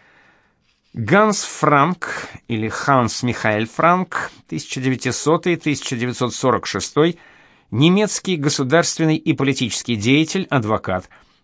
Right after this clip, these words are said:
В сороковом, сорок пятом годах генерал-губернатор оккупированной Польши, один из главных организаторов там масштабного террора –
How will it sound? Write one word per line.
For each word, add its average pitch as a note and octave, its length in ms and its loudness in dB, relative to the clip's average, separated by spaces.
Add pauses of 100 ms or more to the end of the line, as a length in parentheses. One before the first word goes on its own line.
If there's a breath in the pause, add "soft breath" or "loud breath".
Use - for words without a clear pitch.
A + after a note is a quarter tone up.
(120)
В - 40 -20
сороковом, F3 420 2
сорок D3+ 260 0
пятом A#2+ 320 0
годах A#2+ 440 0
генерал-губернатор C#3+ 1160 4
оккупированной G#2+ 600 0
Польши, C3 480 -2 (440 soft breath)
один D#3 340 2
из C3+ 100 2
главных C#3 420 4
организаторов B2+ 720 0
там F#3+ 280 2
масштабного C#3+ 720 2
террора – A#2+ 520 4